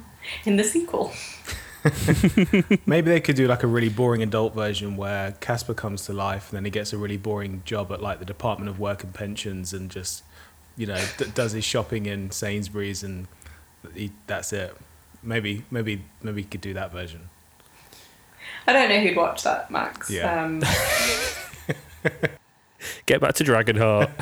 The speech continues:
Speaker 2: <laughs> It's more like a documentary that way.
Speaker 1: Don't quit your day job.
Speaker 2: No, I think, um, <laughs> I think part of the reason why that's never explained is 'cause they're almost just a bit of, like, comic relief, even though I'd love to know their backstory because
Speaker 3: Yeah.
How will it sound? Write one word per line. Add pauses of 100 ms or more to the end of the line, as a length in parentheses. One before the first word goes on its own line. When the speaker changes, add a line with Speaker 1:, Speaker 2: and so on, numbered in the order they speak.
(160)
Speaker 2:
<laughs> (840)
It's
more
like
a
documentary
that
way.
Speaker 1:
Don't
quit
your
day
job.
Speaker 2:
No,
I
think,
um, (260)
<laughs>
I
think
part
of
the
reason
why
that's
never
explained
is
'cause
they're
almost
just
a
bit
of,
like,
comic
relief,
even
though
I'd
love
to
know
their
backstory
because
Speaker 3:
Yeah.